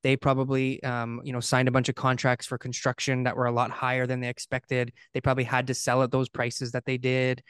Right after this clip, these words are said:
There's probably all sorts of other costs that they incurred for, you know, timing delays, all sorts of stuff. So that's why those prices existed. Now that they've, you know, been able to sort of smooth things over, the market's down. Daryl was saying that they made their best choice. I said, they had, that was their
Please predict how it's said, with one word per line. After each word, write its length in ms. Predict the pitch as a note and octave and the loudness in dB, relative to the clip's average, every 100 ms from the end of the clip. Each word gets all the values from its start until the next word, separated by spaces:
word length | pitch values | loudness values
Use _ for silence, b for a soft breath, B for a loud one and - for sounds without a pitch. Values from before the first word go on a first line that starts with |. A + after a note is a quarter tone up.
| b _ | b _
There's 140 | B2+ | -8
probably 260 | - B2+ C3 | -2 0 0
all 200 | D3 C#3 | 0 0
sorts 220 | - C3+ | 0 -4
of 100 | B2+ | -2
other 160 | B2+ B2+ | -4 -4
costs 340 | - C3 - | -2 -4 -4
that 120 | _ | _
they 60 | C3 | -4
incurred 580 | B2+ - D3+ C#3 C3+ C#3 B B B | -4 0 2 4 2 0 B B B
for, 260 | C3 A#2+ C3+ | 0 0 0
you 80 | |
know, 100 | C3 A#2+ | -4 -4
timing 380 | - D3 C#3+ C#3 | -2 2 2 2
delays, 460 | B2 C#3 D3 C#3+ C#3 | 2 4 4 4 4
all 160 | D3+ | 2
sorts 240 | D3 D3 C3+ | 2 -2 -2
of 80 | |
stuff. 360 | - A#2+ C3 - _ _ _ - | -4 -2 -4 -10 _ _ _ -4
So 140 | B2+ | 4
that's 320 | C3+ C3+ - | 4 4 -2
why 340 | C#3 C#3 C#3+ C3+ | 2 4 6 4
those 220 | C3 B2 | 2 0
prices 360 | C3 B2 A#2+ | -2 -4 -8
existed. 520 | A#2+ C#3 D#3 - A2+ - _ _ | -4 0 0 -2 -12 -16 _ _
Now 380 | C3 B2+ C3 C#3 | -2 2 4 4
that 160 | C3+ C3 | 2 -2
they've, 220 | B2+ C3 | -6 -6
you 100 | E3 | -6
know, 260 | C3 B2 D3 _ | -4 -4 -6 _
been 140 | C#3+ C3 | -2 2
able 160 | B2+ | 2
to 140 | B2 A#2 | 2 0
sort 200 | C#3+ B2 | 0 -2
of 160 | A2+ _ _ | -2 _ _
smooth 400 | - - D3+ C#3+ | -8 0 4 4
things 240 | C#3 B2+ C3+ | 2 2 6
over, 480 | D3 C#3+ C#3+ C#3+ - _ | 6 6 4 2 -2 _
the 60 | B2 | -4
market's 420 | B2+ C3 C3 - | -2 -2 -4 -6
down. 540 | C#3 C#3+ D3 D3 D3 - _ | -4 -2 0 -2 -4 -8 _
Daryl 200 | B2+ C3 | -4 -2
was 120 | B2+ B2 | -2 -4
saying 240 | B2+ B2+ | -6 -4
that 120 | A#2+ | -4
they 80 | B2 | -4
made 180 | B2 A#2+ | -2 -2
their 100 | A#2+ | 0
best 280 | B2+ D3+ - | 2 0 0
choice. 220 | A#2+ A#2 | -2 -2
I 40 | |
said, 220 | A#2+ B2 - b b - | -4 -4 -6 b b -2
they 80 | D#3 | 0
had, 180 | F3+ | 2
that 100 | E3+ | 4
was 100 | F3 | 4
their 120 | F3 | 4